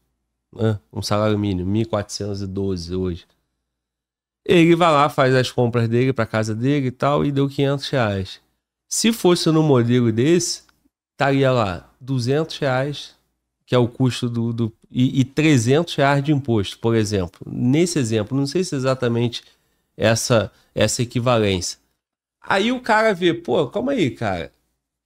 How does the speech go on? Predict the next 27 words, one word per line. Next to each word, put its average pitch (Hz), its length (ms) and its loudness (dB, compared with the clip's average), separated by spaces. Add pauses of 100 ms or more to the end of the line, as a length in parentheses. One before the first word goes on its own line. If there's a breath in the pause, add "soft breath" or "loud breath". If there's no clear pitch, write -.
(140)
Então 190 400 0
quer 277 160 0
dizer 180 200 0
que 208 120 -4
no 208 140 2
final 139 720 0 (260)
o 165 120 -2
governo 156 420 2
tá 147 160 0
dizendo 131 420 0
que 131 140 -10
tá 127 160 2
me 127 140 2
dando 117 300 4
aqui 113 220 -4
um 113 200 0
bem, 110 560 -2
sei - 180 -8
lá, 110 220 0
um 98 120 -4
sus, 120 760 -4 (420)
que - 80 -6
eu 120 80 2
nem 170 140 4
usei 143 340 2
esse 131 220 -2
mês, 113 480 2